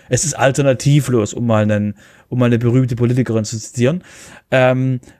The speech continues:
und bis eine Alternative gefunden ist. Und ein Beispiel, wie gesagt, was er da, was er da sehr anschaulich mitbringt, ist eben, dass die Domain Craigslist, die eben selber, ähm, also so eine Art eBay, quasi so das eBay-Original, ähm,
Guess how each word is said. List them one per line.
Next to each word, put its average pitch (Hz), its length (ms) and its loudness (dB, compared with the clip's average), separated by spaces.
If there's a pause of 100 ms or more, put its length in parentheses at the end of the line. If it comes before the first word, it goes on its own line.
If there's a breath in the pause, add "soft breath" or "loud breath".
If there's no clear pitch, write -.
(120)
und 135 420 2
bis 147 220 0
eine 127 80 2
Alternative 131 400 2
gefunden 123 480 -4
ist. - 260 -10 (280)
Und 139 320 0 (140)
ein 147 180 2
Beispiel, 160 340 0
wie 156 60 2
gesagt, 151 300 -2
was 135 80 -2
er 139 80 0
da, 131 160 2
was 127 120 -2
er 135 60 2
da 123 140 2
sehr 131 180 0
anschaulich 139 420 0
mitbringt, 147 380 -4
ist 139 140 -6
eben, 131 400 -2 (340 loud breath)
dass 127 160 0
die 143 140 0
Domain 131 340 0
Craigslist, - 920 -2 (240)
die 120 240 0
eben 127 220 0
selber, 143 600 2
ähm, 123 400 0 (280 loud breath)
also 110 220 -2
so 113 120 -2
eine 110 160 0
Art 113 360 0 (240)
eBay, 120 480 2 (1160)
quasi 113 240 -2
so 120 160 2
das 117 160 -4
eBay-Original, 127 960 0 (440 loud breath)
ähm, 123 360 2